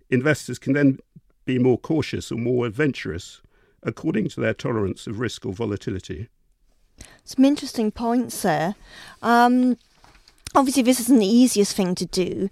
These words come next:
Speaker 2: and I imagine people do some things they regret. So, as you're going along, what common mistakes should you try to avoid?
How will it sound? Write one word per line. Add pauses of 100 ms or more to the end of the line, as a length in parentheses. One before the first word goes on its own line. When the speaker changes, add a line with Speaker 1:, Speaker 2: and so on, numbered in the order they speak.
(240)
Speaker 2:
and
I
imagine
people
do
some
things
they
regret. (280)
So, (100)
as
you're
going
along,
what
common
mistakes
should
you
try
to
avoid?